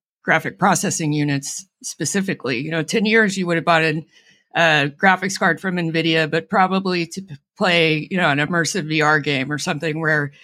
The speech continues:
you really can't have anything lower end and have the software function. But now that, you know, people are very interested in generative A I, they make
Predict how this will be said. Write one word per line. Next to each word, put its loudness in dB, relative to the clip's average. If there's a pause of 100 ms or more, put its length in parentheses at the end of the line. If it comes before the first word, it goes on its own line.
(180)
you -2
really 4
can't 0
have 2
anything -2 (160)
lower 2
end 2
and -4
have -2
the -10
software -4
function. -4 (440)
But 0
now 4
that, 2 (180)
you -12
know, 0
people -4
are 4
very 4
interested -4
in -2
generative -2
A 0
I, 2 (460)
they 2
make 0